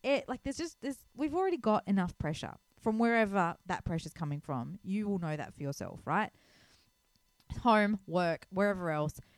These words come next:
so much pressure. So the last thing we need to be doing is putting more pressure on ourselves. So let's take a beat. Let's just be really kind to ourselves.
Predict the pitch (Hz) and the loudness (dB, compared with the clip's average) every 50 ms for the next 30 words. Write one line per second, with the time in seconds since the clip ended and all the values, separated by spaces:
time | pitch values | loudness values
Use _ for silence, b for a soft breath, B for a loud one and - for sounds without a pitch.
0 | b b b b b b b - - 262 240 226 208 180 - - 147 147 - - | b b b b b b b -2 4 6 6 6 6 2 0 -2 -2 -2 -2 -8
1 | 165 - _ _ - - 240 226 247 247 240 240 254 294 294 - 277 254 233 220 | -10 -12 _ _ 4 4 6 6 6 4 4 4 2 2 0 0 -2 0 0 2
2 | 214 214 208 196 190 160 - 165 160 151 147 156 160 170 180 - _ _ - 247 | 2 2 2 2 0 0 -2 -2 -2 -2 -2 -4 -4 -6 -6 -10 _ _ 0 0
3 | 240 247 - 262 285 269 302 294 254 226 233 214 233 254 240 - 269 208 214 226 | 0 2 4 6 8 8 8 8 6 6 6 6 4 2 4 6 6 6 6 6
4 | 226 220 - 160 160 170 - - - - - _ - 220 196 214 - - - - | 4 2 0 -2 -2 -4 -6 -10 -14 -16 -18 _ -2 0 0 0 -2 -2 -4 -2
5 | - 196 220 240 - 233 - 156 151 175 214 - - 160 165 - - - - 170 | 2 2 2 2 0 0 0 -2 -2 -2 -4 -4 -4 -4 -6 -6 -8 -4 -4 -4
6 | 165 - - 160 165 165 170 180 180 214 214 - - 170 151 156 165 - - 143 | -4 -2 -4 -6 -4 -4 -4 -4 -4 -4 -6 -4 -4 -2 -2 -2 -2 -2 0 0
7 | 143 156 - - 143 143 143 160 226 - - | 0 0 0 0 -2 0 0 -2 -2 -4 -10